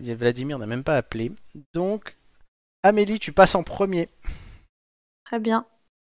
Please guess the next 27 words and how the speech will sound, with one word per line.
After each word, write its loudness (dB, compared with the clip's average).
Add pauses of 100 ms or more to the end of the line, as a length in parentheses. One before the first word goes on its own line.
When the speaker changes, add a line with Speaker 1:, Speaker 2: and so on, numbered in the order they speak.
(1080)
Speaker 1:
Romain, 4 (340)
tu -20
Speaker 2:
J'ai -20
Speaker 1:
passes. 4
Speaker 2:
pas 8
intérêt 6
à 8
me 6
foirer, 8
hein. 0
Speaker 1:
Par 8
contre, -6
du -8
coup, -8
tu -10
ne -2
choisis 0
que -4
ton -4
quiz. -8 (960)
Speaker 2:
D'accord. 6
Speaker 1:
Le -8
choix -2
est 0
fait, -2
je 4
pense. -4